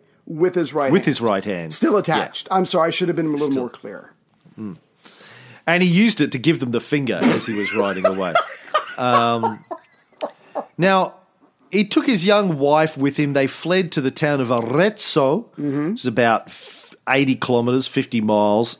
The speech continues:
Speaker 2: southeast of Florence. I've been to Arezzo, not on this trip, but on a previous trip. Very lovely. Very
Speaker 1: Nice.
Speaker 2: lovely little part of the world.
Speaker 1: Cool.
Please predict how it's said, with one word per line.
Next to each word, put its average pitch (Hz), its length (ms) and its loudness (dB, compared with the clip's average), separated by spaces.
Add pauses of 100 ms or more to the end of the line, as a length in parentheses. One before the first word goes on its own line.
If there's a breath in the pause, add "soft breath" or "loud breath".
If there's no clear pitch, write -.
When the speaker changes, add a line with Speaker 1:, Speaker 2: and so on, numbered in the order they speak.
Speaker 2:
southeast 107 800 -2
of 98 320 -2
Florence. 104 440 -4
I've 98 100 -4
been 120 180 0
to 110 140 0
Arezzo, 107 480 2
not 127 160 0
on 104 100 -2
this 127 140 0
trip, 170 260 -2
but - 100 -4
on 101 60 -2
a 92 60 -8
previous 110 260 -2
trip. 208 200 -4
Very 113 220 0
lovely. 127 520 0 (120)
Very 151 200 0
Speaker 1:
Nice. 123 100 2
Speaker 2:
lovely 123 260 2
little 113 180 -2
part 117 280 -4
of 110 60 -4
the 107 80 -6
world. 131 320 -2 (220 loud breath)
Speaker 1:
Cool. 175 200 -6